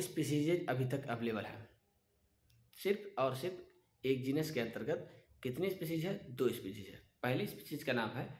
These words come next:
Rhenia major और दूसरी species का नाम है Rhenia guianibagnae। ये दो species ही इसकी अब तक की available है, यानी कि अब तक की दो ही species मिली हैं,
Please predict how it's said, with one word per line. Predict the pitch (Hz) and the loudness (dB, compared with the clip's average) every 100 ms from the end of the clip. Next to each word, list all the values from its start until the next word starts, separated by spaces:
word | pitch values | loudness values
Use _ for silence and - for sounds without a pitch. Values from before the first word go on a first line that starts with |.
| - _ - | -18 _ 4
Rhenia | 123 127 160 | 4 6 4
major | 160 170 117 - - _ _ _ | 2 0 0 -6 -16 _ _ _
और | 104 | -4
दूसरी | 98 113 110 214 | -2 -6 0 0
species | - 127 127 | 0 -8 -4
का | 120 | -2
नाम | 107 120 117 | 0 0 -2
है | 127 - - _ 123 | -4 -8 -20 _ 2
Rhenia | 131 151 175 | 4 6 4
guianibagnae। | 123 117 120 127 147 131 - - - _ _ _ | 4 4 4 4 4 2 0 -8 -18 _ _ _
ये | 120 120 | -2 0
दो | 131 190 | 4 6
species | 185 - - 123 | 4 0 0 2
ही | 127 196 | 2 -2
इसकी | - - 135 | -2 -6 -4
अब | 117 110 | -4 -6
तक | - - | -8 -6
की | 139 143 - - _ - | -8 -8 -12 -20 _ -6
available | 107 95 90 87 | -4 -4 -8 -8
है, | 104 143 | -2 2
यानी | 180 180 | 2 2
कि | 175 | 2
अब | 156 156 | 2 2
तक | 165 | -2
की | 175 165 | -2 -2
दो | 123 | 0
ही | 117 123 | 0 -2
species | - - 110 | -6 -6 -4
मिली | 113 107 | 0 0
हैं, | 110 - | -2 -8